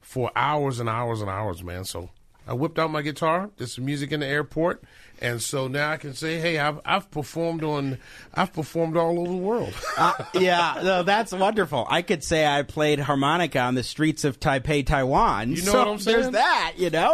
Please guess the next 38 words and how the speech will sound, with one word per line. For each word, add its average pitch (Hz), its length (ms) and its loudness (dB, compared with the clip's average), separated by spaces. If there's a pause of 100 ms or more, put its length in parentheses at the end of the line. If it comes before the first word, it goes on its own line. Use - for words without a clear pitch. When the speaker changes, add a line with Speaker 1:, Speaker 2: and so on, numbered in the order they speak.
(120)
Speaker 1:
Oh, - 40 -4
yeah. - 380 -8
Speaker 2:
And 185 220 4
that 214 180 2
was 233 220 0
cool. 202 400 4
People 151 340 2
walking 151 380 2
by 143 180 2
like, 110 240 -6
"Wait, - 180 -16
what? 214 400 -6 (140)
What's, - 300 -10
what's 143 400 -8
this?" - 520 -6 (520)
I 160 60 6
Speaker 1:
I - 20 4
Speaker 2:
don't 254 60 2 (120)
Speaker 1:
just, 233 100 2
Speaker 2:
know. - 160 -2
Speaker 1:
I 165 80 4
just 214 220 -4
recently 180 400 -4
saw 160 240 0
an, 147 200 -2
an, 139 260 -4
uh, 123 340 -2
an 127 140 -4
episode 139 400 -4
of 107 80 -2
mash, 117 560 -4
which 123 180 -8
was 117 240 -8 (800)
sort 208 280 0
of 151 100 -4
my, 143 380 0
um, 117 360 -4
m-, 127 240 -14